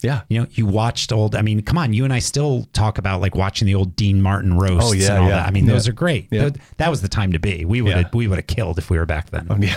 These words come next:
Speaker 2: We woulda loved it.
Speaker 1: <laughs>
Speaker 2: Um, you know, it's like, so, but you put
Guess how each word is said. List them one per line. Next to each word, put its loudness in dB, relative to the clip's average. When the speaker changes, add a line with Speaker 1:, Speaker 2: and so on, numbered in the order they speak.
Speaker 2:
We 2
woulda 2
loved -2
it. -4
Speaker 1:
<laughs> -16
Speaker 2:
Um, -2
you 0
know, -2
it's -6
like, -2
so, 0
but -10
you 2
put -2